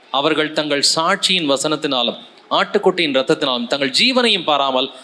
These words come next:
அவனை ஜெயித்தார்கள். ஆனால் அவனோ அந்த ஸ்திரீயினுடைய பிள்ளைகளிடத்தில் யுத்தம் பண்ணும்படிக்கு புறப்பட்டு போனான்" என்று எழுதியிருக்கிறது. So, வலு சர்ப்பத்தை இவர்கள் ஜெயித்தார்கள், தங்களுடைய சாட்சியின் மூலமா இவர்கள் ஜெயித்தார்கள். ஜெயிச்சுட்டு கர்த்தர்ட்ட கேள்வி கேட்குறாங்க, "ஆண்டவரே, எப்போ பழி வாங்க போறீங்க?"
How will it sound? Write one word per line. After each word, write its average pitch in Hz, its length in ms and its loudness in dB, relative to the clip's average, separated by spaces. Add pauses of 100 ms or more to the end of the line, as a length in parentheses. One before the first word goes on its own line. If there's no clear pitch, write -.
(160)
அவனை 120 220 0
ஜெயித்தார்கள். 123 640 0 (280)
ஆனால் 131 320 -2
அவனோ 143 460 0 (360)
அந்த 135 420 0
ஸ்திரீயினுடைய 175 420 2
பிள்ளைகளிடத்தில் 139 760 0
யுத்தம் 160 340 0
பண்ணும்படிக்கு 139 460 0
புறப்பட்டு 127 440 0
போனான்" 120 320 0
என்று 107 260 0
எழுதியிருக்கிறது. 104 440 -2 (420)
So, 139 200 4
வலு 180 240 4
சர்ப்பத்தை 180 400 2
இவர்கள் 139 360 2
ஜெயித்தார்கள், 127 560 0 (300)
தங்களுடைய 139 380 2
சாட்சியின் 180 400 0
மூலமா 147 260 4
இவர்கள் 123 220 2
ஜெயித்தார்கள். 127 560 2
ஜெயிச்சுட்டு 139 500 0 (300)
கர்த்தர்ட்ட 156 380 -2
கேள்வி 143 240 0
கேட்குறாங்க, 113 400 0
"ஆண்டவரே, 135 260 2
எப்போ 131 180 2
பழி 131 180 2
வாங்க 120 280 0
போறீங்க?" 104 240 -2